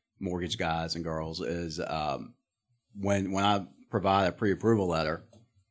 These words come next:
I call the listing agent and say, "Hey, this person, I've looked at their credit, I've pulled their assets, their income. It's legit. We can close." You know, I mean, I've closed a loan in two weeks, less than two weeks before. I mean, we can close as quickly as we need to,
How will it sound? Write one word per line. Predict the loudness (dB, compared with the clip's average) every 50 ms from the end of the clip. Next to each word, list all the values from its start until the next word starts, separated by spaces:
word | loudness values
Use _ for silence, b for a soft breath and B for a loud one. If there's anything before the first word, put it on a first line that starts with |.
| _ _ _ _ _ _ _
I | 0 0
call | 2 6 6 6
the | 6 6
listing | 6 6 6 6 4 2
agent | -2 -4 -6 -8 -12 -14 _ _ _ _ _ _ _ -4
and | -2 0
say, | 2 2
"Hey, | 4 2 2 0 -2 -8 -12 -14 -14 -14 _ _ _ _ _ _ _
this | -6 -4 -4
person, | -2 0 0 2 2 2 0 0
I've | -2 -2 -2
looked | -2 -4 -4 -6
at | -6
their | -8 -8
credit, | -6 -4 -2 0 0 2 0 0 0
I've | -2 -2 -4 -8 -16 _ _ _
pulled | -4 -4 -4 -2 -4
their | -2 0 2
assets, | 4 4 4 2 2 0 0 -2 -2 -2 -2 -2 -2
their | -2 -2 -2 -2
income. | -2 -2 -4 -4 -4 -4 -2 -4 -4 -8 -10 -16 _ _ _
It's | 0 0 0 2 2
legit. | -2 0 0 0 0 0 -2 -6 -14 _
We | -12 -10 -8
can | -8 -8
close." | -8 -2 0 2 2 2 2 0 0 -2 -4 -6 -8 _ _ _ _ _ _ _ _ _ _ _ _ _ -10
You | -8
know, | -8
I | -6
mean, | -4 -4
I've | -6 -6 -6
closed | -4 -2 -2 -2 -2
a | -2
loan | 0 0 0 0 0
in | -2 -2 -6 -6 -4
two | 0 2 4 4
weeks, | 4 2 2 0
less | 0 0 0 0
than | 0 0
two | -2 0 2
weeks | 2 2 0 0
before. | -6 -8 -10 -8 -6 -6 -6 -8 -8
I | -8
mean, | -6
we | -4 -4 -4
can | -4
close | -4 -2 -2 -2 -2 -2
as | -4 -6
quickly | -4 -4 -6 -4 -6 -6 -6
as | -6 -6
we | -4 -2
need | -2 -2 -2 -2 -2
to, | -4 -6 -6 -6